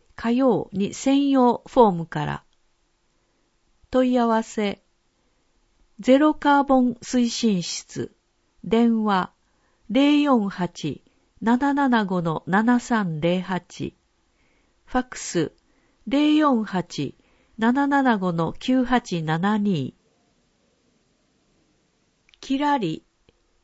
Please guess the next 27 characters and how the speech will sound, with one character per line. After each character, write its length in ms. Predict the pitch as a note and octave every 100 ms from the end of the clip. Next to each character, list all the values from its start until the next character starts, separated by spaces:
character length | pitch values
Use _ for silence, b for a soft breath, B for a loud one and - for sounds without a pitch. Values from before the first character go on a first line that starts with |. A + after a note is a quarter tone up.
| _ _
駅 340 | D#4+ - D4
で 300 | A3+ F#3 - -
ほ 220 | - -
っ 60 | - _
と 120 | A#3
一。 520 | G#3 E3 - - D3 - _ _ _ _ _ _ _ _ _ _ _ -
時、 560 | B3 B3 C#4+ C4+ - _ _ _ _ _ _ _ _ _
六 320 | - A#3+ D#4
月 380 | C#4+ C#4+ C#4 C4 B3 A#3 - - - A3+ - _
二 160 | A#3 C4+
十 400 | C#4 C#4+ G3+ -
七 300 | G3 A3 A#3
日 360 | A3+ G#3+ - F3
の 160 | D#3 -
い 100 | G3
ず 180 | A#3
れ 160 | B3 B3
も 320 | A#3 A3+ - _ _ _ _ _
土 220 | G#3 A3
曜、 420 | A3+ B3 E3 A#2+ - _ _ _
十 260 | A#3+ C#4 D4
三 380 | - A3 G3+
か 180 | F#3 F#3
ら 180 | F3 E3
十 280 | C#3+ G#3 A3
八 400 | G#3+ G3 - E3+
時。 260 | - A2+